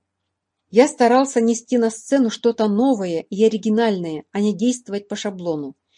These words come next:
Ведь именно что-то, выходящее за рамки стандарта,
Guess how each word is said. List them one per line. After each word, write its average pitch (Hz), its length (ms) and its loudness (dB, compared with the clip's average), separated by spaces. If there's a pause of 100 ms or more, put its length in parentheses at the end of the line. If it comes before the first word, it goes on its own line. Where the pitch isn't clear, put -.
(180)
Ведь 214 240 -4
именно 247 340 2
что-то, 240 440 -2
выходящее 214 760 -2
за 190 160 -4
рамки 208 260 -4
стандарта, 175 800 -4